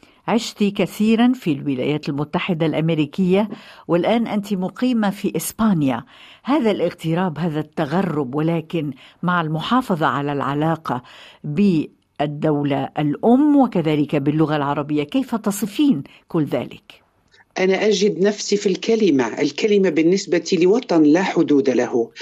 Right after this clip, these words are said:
Speaker 2: علاقتي بالجزائر ليست تمامًا، تمامًا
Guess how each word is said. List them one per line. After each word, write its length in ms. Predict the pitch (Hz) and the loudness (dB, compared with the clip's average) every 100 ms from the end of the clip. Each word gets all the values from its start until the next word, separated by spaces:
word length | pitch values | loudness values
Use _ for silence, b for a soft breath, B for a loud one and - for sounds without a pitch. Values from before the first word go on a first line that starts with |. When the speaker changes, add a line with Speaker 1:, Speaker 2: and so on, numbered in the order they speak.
| B B B | B B B
Speaker 2:
علاقتي 560 | 143 190 190 165 - | 0 2 0 -2 -2
بالجزائر 600 | 156 143 156 156 180 175 | 0 2 2 2 2 2
ليست 600 | 160 196 233 - 208 202 - | 4 4 2 0 -2 -2 -2
تمامًا، 600 | 170 156 165 170 165 156 | 2 4 4 4 6 4
تمامًا 500 | 156 147 156 160 160 | 4 2 4 4 4